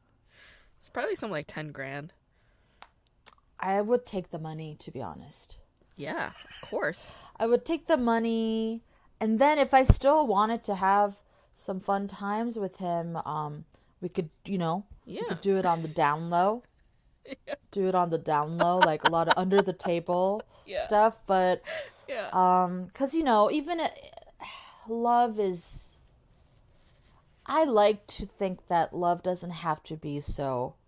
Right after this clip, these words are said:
Speaker 2: permanent.
Speaker 1: Exactly.
Speaker 2: No matter how long it lasts,
Speaker 1: Yeah.
Speaker 2: it's good. So, yeah,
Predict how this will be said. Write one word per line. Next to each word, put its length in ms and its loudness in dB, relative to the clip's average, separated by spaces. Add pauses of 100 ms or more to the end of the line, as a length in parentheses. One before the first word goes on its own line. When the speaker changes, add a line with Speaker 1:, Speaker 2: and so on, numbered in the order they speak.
(400)
Speaker 2:
permanent. 500 -6
Speaker 1:
Exactly. 420 -8
Speaker 2:
No 80 -2
matter 180 0
how 260 2
long 340 0
it 180 -4
lasts, 540 -6
Speaker 1:
Yeah. 200 -12 (440)
Speaker 2:
it's 200 -8
good. 220 2
So, 200 0
yeah, 340 4